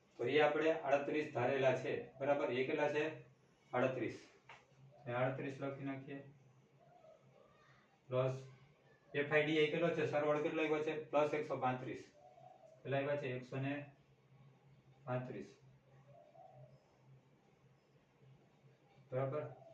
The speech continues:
એફ આઈ ડી નો સરવાળો એકસો પાંત્રીસ આવેલો છે. એ કેટલો છે? તો આડ-, આડત્રીસ છે.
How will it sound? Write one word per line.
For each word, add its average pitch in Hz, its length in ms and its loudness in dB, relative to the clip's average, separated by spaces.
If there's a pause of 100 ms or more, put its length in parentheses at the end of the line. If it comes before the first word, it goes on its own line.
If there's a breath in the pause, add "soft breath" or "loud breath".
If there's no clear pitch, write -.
(180)
એફ 139 180 -4
આઈ 143 80 2
ડી 147 200 -2
નો 139 120 -4
સરવાળો 143 340 -2
એકસો 139 300 -4
પાંત્રીસ 139 420 -2
આવેલો 147 280 0
છે. 151 100 -6
એ 143 280 2
કેટલો 156 240 0
છે? 127 120 -8
તો 151 380 -4
આડ-, - 220 -2
આડત્રીસ 151 560 4
છે. 170 120 0